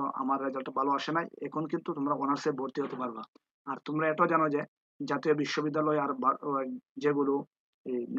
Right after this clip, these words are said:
ইউনিভার্সিটি গুলো আছে, ঢাকা ইউনিভার্সিটি, জাহাঙ্গীরনগর ইউনিভার্সিটি, তো তাদের কাছে কিন্তু জাতীয় বিশ্ববিদ্যালয়ে তেমন একটা মূল্যায়ন হয় না।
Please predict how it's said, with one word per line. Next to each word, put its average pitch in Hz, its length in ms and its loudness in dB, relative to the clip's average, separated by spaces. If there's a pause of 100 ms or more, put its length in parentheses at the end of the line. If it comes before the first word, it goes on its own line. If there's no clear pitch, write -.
(580)
ইউনিভার্সিটি 139 460 0
গুলো 151 200 2
আছে, 139 220 0
ঢাকা 131 240 -6
ইউনিভার্সিটি, 131 460 -4
জাহাঙ্গীরনগর 131 560 -2
ইউনিভার্সিটি, 131 500 -4 (380)
তো - 120 -6
তাদের 135 240 -2
কাছে 156 200 -4
কিন্তু 160 180 -2
জাতীয় 151 280 0
বিশ্ববিদ্যালয়ে 147 520 -2
তেমন 139 160 -2
একটা 139 160 -4
মূল্যায়ন 139 420 0
হয় 120 220 -4
না। 120 60 -8